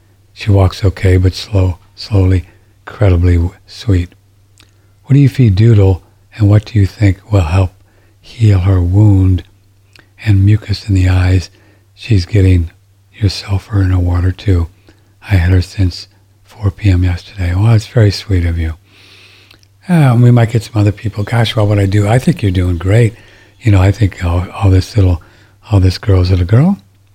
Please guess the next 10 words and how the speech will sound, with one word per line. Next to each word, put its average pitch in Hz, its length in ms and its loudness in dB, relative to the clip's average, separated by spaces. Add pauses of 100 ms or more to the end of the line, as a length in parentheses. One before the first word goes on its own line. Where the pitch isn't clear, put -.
(640)
Uh, 92 400 0 (640)
doesn't 98 240 -2
matter. 92 240 -2 (360)
Um, 98 380 2 (1080)
yeah, 98 160 -2
she, 107 420 0 (400)
the - 180 -20
girl, 98 340 -6 (320)
is, 95 460 -2
uh, 92 140 -2